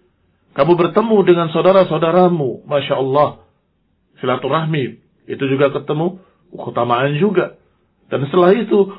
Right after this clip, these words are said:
masih ada keutamaan berikutnya. Ketika dia dalam keadaan salat,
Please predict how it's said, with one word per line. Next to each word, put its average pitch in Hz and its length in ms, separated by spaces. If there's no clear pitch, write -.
masih 185 260
ada 190 140
keutamaan 190 640
berikutnya. 190 640
Ketika 190 560
dia 180 260
dalam 151 240
keadaan 139 400
salat, 214 320